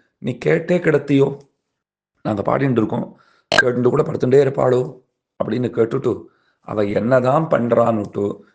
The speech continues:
ஜன்னல் வழியாக பார்த்தார்கள். எட்டி பார்க்கறா உள்ளுக்குள்ள. "தேசமுடையாய்", அவளுடைய முகத்திலிருந்து புறப்படுகின்ற ஒளி, என்ன, "திங்கள் திருமுகத்து சேயிழையார்" அப்படின்னு சொல்லப்பட்டிருக்கோம் இல்லையோ? அந்த முக வெளி-, முக ஒளி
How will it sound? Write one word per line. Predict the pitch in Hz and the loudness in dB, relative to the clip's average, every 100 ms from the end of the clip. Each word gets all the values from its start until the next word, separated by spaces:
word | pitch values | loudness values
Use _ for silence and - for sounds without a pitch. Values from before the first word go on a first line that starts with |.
| _ | _
ஜன்னல் | - 85 101 113 165 175 | -16 -10 -6 -2 0 2
வழியாக | 143 127 117 113 113 | 2 2 0 -2 -6
பார்த்தார்கள். | - 120 113 - 101 92 - - - _ _ _ | -6 -4 -4 -2 -2 -2 -4 -10 -12 _ _ _
எட்டி | 98 - | -8 -4
பார்க்கறா | 131 127 123 113 | 0 0 2 0
உள்ளுக்குள்ள. | 107 107 101 104 - - _ _ _ - | 2 0 0 -2 -2 -6 _ _ _ -2
"தேசமுடையாய்", | - 135 123 98 92 57 58 - - _ _ _ _ - | 0 2 0 0 -4 -6 -6 -8 -14 _ _ _ _ -2
அவளுடைய | 113 113 107 98 101 | 2 2 2 0 0
முகத்திலிருந்து | 104 - - 151 123 120 135 139 | -4 -4 -2 2 4 4 0 -2
புறப்படுகின்ற | - - - 123 110 113 123 127 | 0 -2 2 0 2 0 2 0
ஒளி, | 98 107 98 - - | 2 2 2 -6 -8
என்ன, | 117 117 90 - _ _ - | -4 -4 -6 -16 _ _ -6
"திங்கள் | 113 120 123 143 139 | 0 2 2 0 -2
திருமுகத்து | 127 117 117 - - 170 - 156 | 0 2 2 0 0 -6 -4 -2
சேயிழையார்" | 131 117 104 - - - 104 107 _ _ _ _ _ _ _ _ _ _ - 113 | 2 2 2 0 -2 -2 -4 -6 _ _ _ _ _ _ _ _ _ _ 0 4
அப்படின்னு | 127 135 | 4 2
சொல்லப்பட்டிருக்கோம் | 123 117 107 104 | 2 2 2 0
இல்லையோ? | 101 101 95 _ _ _ _ - | 0 -2 -8 _ _ _ _ -6
அந்த | 113 107 | -2 0
முக | 110 151 | 2 2
வெளி-, | 139 127 123 107 | 4 2 2 -2
முக | 110 123 131 | -2 0 4
ஒளி | 120 131 95 - | 4 4 0 -8